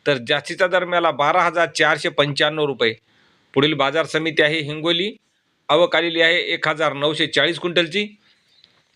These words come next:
कमीत कमी दर मिळाला दहा हजार पाचशे रुपये, सर्वसाधारण दर मिळाला अकरा हजार चारशे पंचवीस रुपये, तर जास्तीचा दर मिळाला बारा हजार तीनशे पन्नास रुपये. पुढील बाजार समिती मुंबई, आवक आलेली आहे एकशे चौऱ्याहत्तर क्विंटलची.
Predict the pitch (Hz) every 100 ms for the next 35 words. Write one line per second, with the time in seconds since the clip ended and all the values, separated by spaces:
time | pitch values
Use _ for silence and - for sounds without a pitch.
0 | - 156 175 - 170 170 170 160 160 151
1 | 147 160 156 151 160 - 143 - 160 156
2 | 196 202 _ _ - - 156 165 156 151
3 | 156 156 151 151 151 151 143 139 175 190
4 | 170 165 147 - 151 147 156 156 156 151
5 | 147 143 180 196 _ - _ - 143 120
6 | 135 - 156 175 175 175 175 160 135 147
7 | 156 175 165 160 139 160 165 156 151 139
8 | 143 160 143 117 110 104 _ _ _ _
9 | _ 139 151 151 143 147 147 160 160 156
10 | 156 151 165 180 139 156 _ _ _ -
11 | 156 170 170 175 170 175 175 160 165 151
12 | 156 170 190 202 170 185 170 156 131